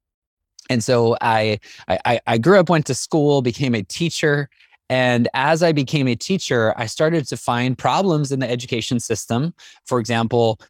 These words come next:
teachers don't know how to use technology. Let me create some training to help teachers with technology.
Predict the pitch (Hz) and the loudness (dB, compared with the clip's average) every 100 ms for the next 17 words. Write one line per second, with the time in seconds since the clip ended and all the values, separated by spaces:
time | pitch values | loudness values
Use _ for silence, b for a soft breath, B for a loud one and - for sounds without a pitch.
0 | _ 127 110 117 123 120 117 123 127 - | _ -2 -2 0 0 2 0 -2 -2 -4
1 | 139 165 196 185 110 87 - _ 113 131 | -2 0 2 2 -2 -4 -8 _ 0 2
2 | 165 175 156 - 151 135 143 123 - 165 | 2 2 2 2 2 2 -2 -2 0 0
3 | 160 135 123 127 - 131 131 110 117 - | 2 0 0 -2 -2 -4 -2 -2 -4 -4
4 | 110 117 104 107 98 98 85 | -6 -4 -4 -2 -4 -4 -6